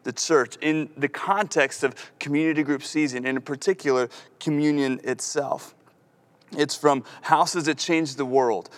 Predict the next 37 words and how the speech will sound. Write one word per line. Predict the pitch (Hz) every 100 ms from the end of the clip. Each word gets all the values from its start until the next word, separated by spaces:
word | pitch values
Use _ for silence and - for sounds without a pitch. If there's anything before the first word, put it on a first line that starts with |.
| -
by | - 127
Wolfgang | 131 143 - 127 120
Simpson. | - 123 117 104 92 - - - -
He | 170
writes | 156 156 143 -
this, | 143 104 - - _ _ _ - -
"When | 160 180
Jesus | 151 220 262 247 214
taught | - 202 226 -
people, | 151 - 135 170 -
it | 160 170
usually | 190 220 214 226
involved | 190 160 160 139
meeting | 151 165 165
them | 156 156 151
in | 139 147
their | 147
homes, | - 170 151 107 - - - _ _ 143
eating | 156 165 175
and | 151
drinking | 135 135 147 143
whatever | 143 117 120
they | 127
offered. | 131 131 - 78 - _ - _
Typically, | - 220 185 - 156
the | 143
teaching | - 202 - 196
of | 156
Jesus | 143 143 135 131
was | 139 113
right | 123 151 170 147
at | 160
the | 180
table | - - 170 170 131 113 104
over | 143 139 156
a | 147
meal, | 131 143 123 107